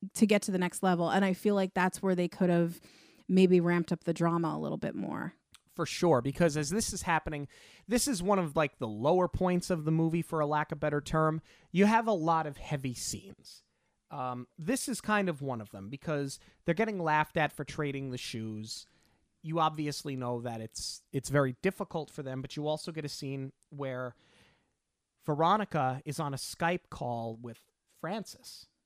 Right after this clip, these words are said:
Speaker 2: and he's telling her, "Why are you always crying? Don't be crying. Don't cry." And she just is like, "I, I can't help it." Um,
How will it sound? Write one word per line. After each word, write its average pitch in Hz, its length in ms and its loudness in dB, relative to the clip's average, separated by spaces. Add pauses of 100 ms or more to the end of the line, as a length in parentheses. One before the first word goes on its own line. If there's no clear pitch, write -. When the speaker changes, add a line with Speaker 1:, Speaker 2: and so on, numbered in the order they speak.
(300)
Speaker 2:
and 139 560 -4
he's 196 320 -6
telling 156 400 -4
her, 135 400 -4 (480)
"Why 196 220 4
are 202 40 2
you 202 200 2
always 143 240 -2
crying? 110 480 -12 (260)
Don't 208 240 0
be 190 80 -6
crying. 113 600 -8 (420)
Don't 185 200 -2
cry." 117 440 -6 (720)
And 170 260 -6 (100)
she - 220 -6
just 170 400 -10
is 160 180 -12
like, 151 140 -10
"I, 135 140 -12 (100)
I 143 80 -12
can't 147 320 -10
help 156 340 -10
it." - 120 -20 (800)
Um, 135 500 2